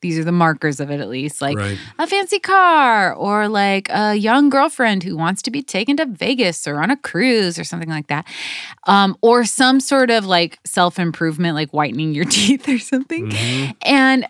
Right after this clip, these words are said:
Speaker 1: um, so then you also have to have the time, which most women my age,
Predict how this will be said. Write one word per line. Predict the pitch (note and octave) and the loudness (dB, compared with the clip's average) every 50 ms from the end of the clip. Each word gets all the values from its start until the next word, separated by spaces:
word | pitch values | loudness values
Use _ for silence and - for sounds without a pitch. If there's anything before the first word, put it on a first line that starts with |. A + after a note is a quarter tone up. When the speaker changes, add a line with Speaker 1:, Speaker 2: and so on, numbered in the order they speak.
| _ - | _ -2
Speaker 1:
um, | A#3 B3+ B3 A#3+ G3+ - | 0 2 2 0 -2 -4
so | - - - A#3+ A#3 - | -8 -2 0 0 0 0
then | G3+ G3 A#3+ B3+ C4+ | 0 0 2 2 4
you | D4 D4+ | 4 4
also | D4 D4+ D4+ - D4+ | 2 2 0 0 -2
have | D#4 - | -4 -4
to | - C#4+ | -2 0
have | D#4 D4+ B3 - | 0 0 0 -2
the | D4 - | -8 -8
time, | - - - - G#3 F3+ D#3 D3 C#3+ C#3+ - - - - | -6 -10 -6 -2 0 0 2 2 0 -2 -6 -8 -12 -10
which | F#3 F#3+ A3 A3 A3 A3 G#3+ - - - - _ _ _ _ _ _ - | -2 0 2 2 2 0 0 0 -4 -4 -4 _ _ _ _ _ _ -4
most | F#3 G3 G3+ G#3+ A#3+ B3+ - - - | 0 0 2 2 2 0 -2 -4 -2
women | G#3+ G#3 A3 G#3+ G#3 G3+ G3+ G3+ G#3 - - _ _ _ - | -2 0 0 0 0 -2 -2 -4 -6 -8 -12 _ _ _ -12
my | D#3 D3+ D3+ D#3+ E3 F3+ - | -10 -6 -4 -2 -2 -2 -2
age, | - F3 F3+ F3 E3+ E3+ E3+ E3+ E3+ E3+ - - - | -4 -4 -2 -2 0 0 -2 -2 -4 -4 -4 -6 -6